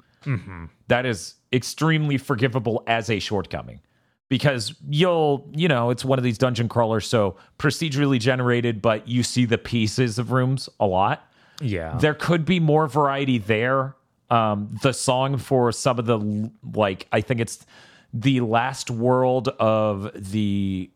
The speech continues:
Speaker 2: normal game, not the post game, could have better music. I feel like the last two worlds of that kind of have s-, the worst songs of the whole game, which is unfortunate 'cause you're gonna spend more time there than you spent, you know, in the first few or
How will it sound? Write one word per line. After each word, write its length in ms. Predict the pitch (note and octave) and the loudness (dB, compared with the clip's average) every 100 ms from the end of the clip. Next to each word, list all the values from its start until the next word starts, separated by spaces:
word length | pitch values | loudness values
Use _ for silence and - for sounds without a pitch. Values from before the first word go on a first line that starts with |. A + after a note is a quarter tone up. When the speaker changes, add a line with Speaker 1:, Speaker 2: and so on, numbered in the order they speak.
| - | -2
Speaker 2:
normal 460 | A2+ A#2+ B2 A2 | 2 2 2 0
game, 240 | F2+ F2+ F2+ | -2 -4 -2
not 220 | G2+ G#2 | -2 -4
the 80 | - | -4
post 320 | G#2 G2+ - | -2 -2 -2
game, 240 | F2+ E2 D#2 | -6 -6 -6
could 160 | - C3+ | 0 2
have 280 | C3 B2+ G#2 | 2 -2 0
better 280 | A#2 A#2 | 2 2
music. 560 | G#2 F2+ F#2+ B2 B2 - - | 0 -2 0 0 -2 -6 -4
I 80 | F#2+ | -2
feel 260 | - A2+ | 0 0
like 240 | G#2+ G2+ - | 2 0 -2
the 80 | |
last 320 | F#2+ F#2+ G2 - | -2 -2 -2 -6
two 200 | - G2+ | -4 -2
worlds 420 | G2+ A2 A#2 A2 | 0 2 0 -2
of 80 | G#2 | 0
that 300 | B2 B2 - - _ _ - | 2 0 -6 -20 _ _ -8
kind 240 | G#2+ G#2+ | -2 0
of 60 | G2+ | 0
have 200 | G#2+ G2+ | -2 -4
s-, 140 | - - | -8 -12
the 200 | G#2 A2+ | -2 0
worst 260 | G2+ G#2+ - | 0 -2 -2
songs 280 | G#2+ G2+ G2 | -2 -2 -4
of 60 | |
the 60 | F#2 | -2
whole 180 | G2 F2+ | -2 -2
game, 300 | F#2 G#2 A#2+ | -2 -2 -4
which 180 | G2 | -6
is 100 | E2 | -8
unfortunate 540 | F2 - G2+ E2+ A2+ A#2 | -8 -2 -2 -2 -8 -8
'cause 180 | F#2+ - | -8 -6
you're 80 | E2+ | -6
gonna 140 | E2 | -6
spend 240 | - F#2 | -4 -4
more 160 | F2+ F2+ | -4 -4
time 320 | - F#2+ G2+ | -4 -4 -2
there 240 | G2 G#2 G#2 | 0 0 0
than 140 | F#2 | -2
you 80 | E2+ | -4
spent, 320 | - F2 D#2+ - - _ - | -6 -6 -8 -12 -20 _ -6
you 80 | |
know, 140 | F2+ D#2+ | -4 -2
in 60 | |
the 80 | D#2+ | -4
first 260 | - G#2 - | -2 -2 -4
few 460 | - F2+ F#2+ G#2 | -8 -4 -2 0
or 280 | F#2 E2 D#2+ | -2 -2 -4